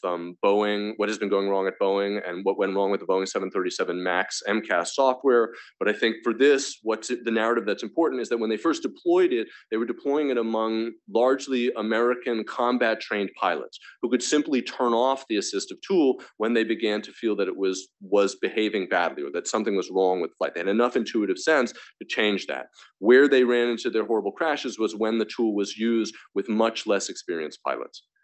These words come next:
And so I think that in healthcare, we may have that same problem. You know, a healthcare entity that isn't using, sorry, the major value of A I right now is that it reduces expensive labor, right? It's still having trouble crossing the chasm and proving its value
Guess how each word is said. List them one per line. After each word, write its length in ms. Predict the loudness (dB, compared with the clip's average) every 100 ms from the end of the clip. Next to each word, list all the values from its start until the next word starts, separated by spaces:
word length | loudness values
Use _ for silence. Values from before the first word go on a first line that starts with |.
| _ -10
And 100 | 0
so 180 | 4
I 60 | 4
think 220 | 4 2
that 100 | 2
in 120 | 0 0
healthcare, 480 | 0 0 0 0
we 200 | 0 -2
may 260 | 0 0 0
have 320 | 0 0 0
that 200 | 0 0
same 240 | -2 -4 -2 2
problem. 420 | 2 4 0 -4 -10 -20 _
You 80 | 0
know, 80 | 2
a 120 | 2
healthcare 560 | 2 0 0 2 2 2
entity 360 | -2 -2 -4 -2
that 160 | 0 2
isn't 360 | 0 0 -2
using, 220 | -4 -2
sorry, 180 | -2 -2 -2
the 80 | 0
major 420 | 4 4 2 -2
value 420 | 0 0 2 2
of 100 | 0
A 120 | 0
I 140 | 0 0
right 240 | -2 -2
now 220 | -4 -2
is 80 | -2
that 100 | -2
it 80 | -4
reduces 480 | -4 -2 -2 -2 -4
expensive 440 | -4 -6 -6 -8 -6
labor, 280 | -6 -8 -16 -6
right? 140 | -4 -4 -6 -12
It's 140 | -6 2
still 200 | 6 6
having 300 | 4 0 -2
trouble 340 | -2 0 -2
crossing 400 | -2 -2 -2 -4
the 60 | -6
chasm 440 | -2 -2 -2 -4
and 120 | -8
proving 380 | -4 -2 0 0
its 180 | -2 -2
value 520 | 0 2 2 2 -2